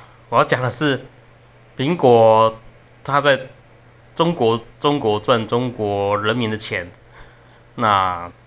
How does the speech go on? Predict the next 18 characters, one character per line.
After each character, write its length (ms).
当 420
中 360
华 220
人 120
民 200
共 160
和 120
国 260
的 120
狗， 520
我， 120
我 100
相 220
信 140
是 140
OK 340
的 80
啦， 260